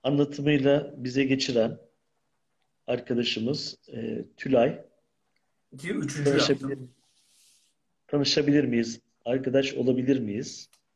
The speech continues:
Speaker 2: Hı hı.
Speaker 1: Yani Tülay, e, bence üçüncülüğü
Speaker 2: Kazandı.
Speaker 1: almalı. Evet.
Speaker 2: Tebrik ediyoruz Tülay'ı. Ee, Onur ne ödülleri kazandığını finalde söyleyecek hepsinin.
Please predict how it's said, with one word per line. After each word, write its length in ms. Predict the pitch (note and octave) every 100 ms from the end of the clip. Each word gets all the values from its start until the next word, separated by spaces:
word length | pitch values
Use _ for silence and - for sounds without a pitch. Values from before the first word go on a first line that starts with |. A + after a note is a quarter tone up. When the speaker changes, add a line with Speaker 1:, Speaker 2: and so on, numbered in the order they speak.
| -
Speaker 2:
Hı 40 |
hı. 120 | C3+ C3+ - - -
Speaker 1:
Yani 220 | C3 A2+ -
Tülay, 260 | - C3+ D3
e, 320 | - - -
bence 520 | C#3+ C3+ C3 D#3+ D#3+ -
üçüncülüğü 760 | - C#3+ B2 B2 A#2+ A2 - _ _ _ _ _ _ _ -
Speaker 2:
Kazandı. 280 | B2 A#2 G#2
Speaker 1:
almalı. 380 | F#2+ A2 - - _ _ _ _ _ _ _ _ _ - - - _ _ -
Evet. 200 | G#2+ A#2 - -
Speaker 2:
Tebrik 360 | - C3 C3 C#3
ediyoruz 420 | C3 G#2+ G2+ -
Tülay'ı. 460 | - G#2 G2+ B2 - - _ - _ - _ - _ - _ _ _ _ _ - - _ - _ _ -
Ee, 480 | B2+ A#2 A#2 A2+ C3+
Onur 360 | C#3 D3 E3 E3
ne 60 | F3
ödülleri 460 | E3 E3+ D#3+ D#3+
kazandığını 560 | D#3 D3+ D#3 D3+ D3 D#3
finalde 520 | - D3+ C#3+ C#3+ F3 -
söyleyecek 560 | D#3 C#3+ C3+ C#3+ C3+
hepsinin. 460 | B2+ - G#2 C3